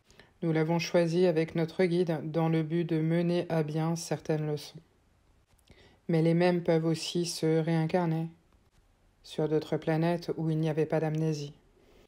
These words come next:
On peut être une créature volante, une créature sous-marine et très intelligente.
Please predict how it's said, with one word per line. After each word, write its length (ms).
On 120
peut 120
être 220
une 120
créature 600
volante, 520
une 80
créature 420
sous-marine 680
et 100
très 260
intelligente. 680